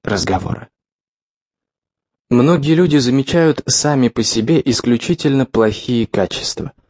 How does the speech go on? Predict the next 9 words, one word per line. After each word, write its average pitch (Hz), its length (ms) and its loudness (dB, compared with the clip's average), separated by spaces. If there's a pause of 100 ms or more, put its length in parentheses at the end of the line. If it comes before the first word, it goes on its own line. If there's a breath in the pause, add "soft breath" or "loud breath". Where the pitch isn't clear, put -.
(280 soft breath)
Кто-то - 280 2
ковыряется 104 600 2
в 95 60 2
носу, 95 400 -2
кто-то 151 360 -2
грызет 98 480 0
ногти, 107 480 -4 (180)
кто-то - 380 -4
курит. - 460 -6